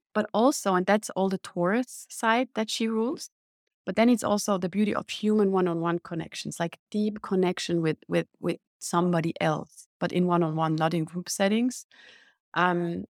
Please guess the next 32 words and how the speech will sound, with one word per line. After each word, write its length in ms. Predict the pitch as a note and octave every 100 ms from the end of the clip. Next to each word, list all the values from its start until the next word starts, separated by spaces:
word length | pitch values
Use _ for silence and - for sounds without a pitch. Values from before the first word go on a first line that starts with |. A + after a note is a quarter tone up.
| _
and 220 | F3+ F#3
the 140 | F3+ -
aesthetically 720 | F3 - - F#3 G#3+ - G3+
pleasing 580 | F3 - F#3 F#3 F#3 F#3
environment. 920 | E3+ E3+ F3 E3+ E3+ E3 E3 D#3+ -
Like, 140 | E3 -
if 200 | F#3+ -
you 100 | G3
are 220 | F#3 F3 -
in 160 | F3+
an 100 | F3
environment 580 | F3 E3+ F#3+ F#3 F#3 E3+
that 120 | D#3+
just 220 | - G3
makes 300 | F#3+ F3+ -
you 60 | E3+
feel 360 | - - F#3+ F#3
good, 400 | E3 C#3+ - - _ _ _ _ _
that's 200 | F3+ F3
also 320 | E3+ D#3+ D#3
very 320 | D3+ D#3 D#3 - D3+
Venus. 580 | D3 C#3 D3 - - _ _ _ _ _ _
Art 360 | D#3+ F3 F#3+ -
as 160 | D#3+ -
well. 360 | D3+ F3 C4 -
So 360 | - E3+ E3
anything 540 | - F3 F#3 - E3 -
artistic 720 | D#3 - - F3 - B3+ B3+ -
is 160 | F#3+
very 360 | - F3 F#3 F#3+
Venu-, 540 | E3+ F#3 F#3 F#3 F#3+ F#3+
Venusian. 640 | G3 G3 G3 G#3+ G3+